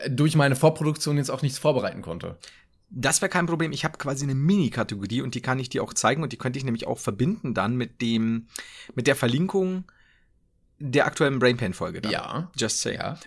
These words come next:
Speaker 2: Und zwar, da wollte ich mich nämlich eh noch bedanken, ich hab das, hatte das nicht so auf dem Schirm.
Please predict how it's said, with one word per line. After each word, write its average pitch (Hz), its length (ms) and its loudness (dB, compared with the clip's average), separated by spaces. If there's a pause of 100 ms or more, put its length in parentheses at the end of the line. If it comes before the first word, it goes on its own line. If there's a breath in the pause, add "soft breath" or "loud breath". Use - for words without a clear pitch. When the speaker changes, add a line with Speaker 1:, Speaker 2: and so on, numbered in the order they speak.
Speaker 2:
Und 202 200 2
zwar, 117 460 4
da 117 140 -2
wollte 156 160 0
ich - 20 -4
mich 170 60 -2
nämlich 147 240 -6
eh - 20 -2
noch 175 140 0
bedanken, 113 360 -4
ich 123 120 -6
hab 156 100 -4
das, - 260 -2
hatte 139 200 -8
das 151 120 -6
nicht 151 140 -6
so - 80 -6
auf 131 120 -6
dem - 40 -12
Schirm. 151 440 0